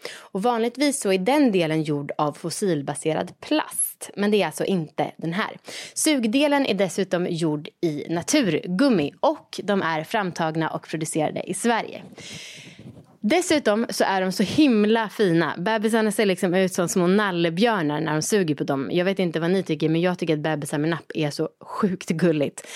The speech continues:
Och extra gulliga är de med Skogen Babys nappar. När Hedda gallskriker, ofta när hon ska sova, då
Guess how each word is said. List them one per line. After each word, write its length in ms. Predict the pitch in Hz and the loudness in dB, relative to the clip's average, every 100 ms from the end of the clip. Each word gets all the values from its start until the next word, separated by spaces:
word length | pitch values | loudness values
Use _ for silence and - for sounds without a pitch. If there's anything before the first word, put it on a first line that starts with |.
| - - | -6 -2
Och 120 | 175 | -2
extra 300 | 202 - 208 | -2 -4 0
gulliga 300 | 185 175 151 | 4 4 2
är 160 | 151 151 | 0 -2
de 160 | 147 | 0
med 140 | 147 - | -2 0
Skogen 400 | - 165 165 170 | 0 2 2 2
Babys 320 | 247 165 151 | 0 0 -4
nappar. 300 | - - - - - - - - - - - _ - | -8 -10 -12 -14 -20 -18 -16 -18 -20 -20 -20 _ 0
När 140 | 233 | 2
Hedda 480 | 247 269 226 294 302 - | 2 0 0 2 2 0
gallskriker, 1040 | 240 247 196 - 180 180 180 202 202 277 - _ _ _ _ _ _ | 0 0 -2 -6 0 0 0 0 2 0 -6 _ _ _ _ _ _
ofta 480 | 233 220 - 233 254 | -4 -4 -2 0 2
när 120 | 226 | 2
hon 80 | 202 | 2
ska 100 | 202 | 0
sova, 420 | - 165 151 117 - _ _ - | 2 2 2 -2 -6 _ _ -8
då 480 | 185 233 240 240 | 0 4 6 4